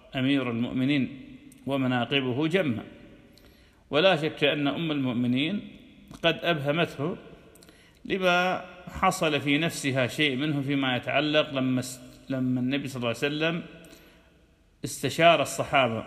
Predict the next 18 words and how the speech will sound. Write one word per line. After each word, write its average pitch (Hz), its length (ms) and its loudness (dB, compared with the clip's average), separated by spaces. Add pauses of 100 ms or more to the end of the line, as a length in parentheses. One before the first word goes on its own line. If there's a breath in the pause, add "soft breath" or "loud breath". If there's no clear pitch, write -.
(120)
شاور 143 460 2
الصحابة 147 680 0
في 139 240 -2
أمر 123 340 0 (100)
أم 131 200 -4
المؤمنين، 117 500 -4 (680 loud breath)
فقال 160 400 2
له: 135 160 -2
"طلقها 131 580 -2
فإن 131 400 -4
النساء 143 960 0
كثير". 127 360 0 (1400 loud breath)
والنبي 185 380 0
صلى 156 240 2
الله 165 240 6
عليه 135 140 2
وسلم 139 360 2
شاور 165 600 6